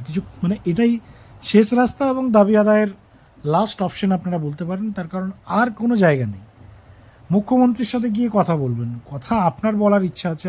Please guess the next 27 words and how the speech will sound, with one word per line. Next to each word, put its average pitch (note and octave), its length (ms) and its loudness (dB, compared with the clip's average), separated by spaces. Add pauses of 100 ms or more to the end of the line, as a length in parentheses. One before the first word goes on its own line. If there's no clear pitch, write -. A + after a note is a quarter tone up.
আপনার F3+ 300 -6
সময় E3+ 320 -4
আছে, - 200 -8
আপনি E3 140 -6 (100)
যে F#3 120 -2
কোনো F3+ 200 -4
সময় D#3 220 -2
যাবেন, A#2 240 -6
কিন্তু D#3 220 -6
মুখ্যমন্ত্রী F3+ 480 -4
যদি G3 120 -2 (840)
দেখা D3+ 260 2 (140)
না D3+ 80 2 (180)
করেন, D#3 240 2 (160)
সময় E3 280 -2
না C#3+ 120 -4
দেন, B2 180 -4
আপনি E3 120 -10 (140)
কি - 160 -18
করে B2 220 -4
জানাবেন G#2+ 380 -6
তাকে? G#2+ 200 -18 (680)
শিক্ষামন্ত্রী A3 520 4 (100)
দেখা F3 220 4
দেবেন E3+ 280 -2
না, D#3 40 -4 (120)
মুখ্যমন্ত্রী G3+ 400 -2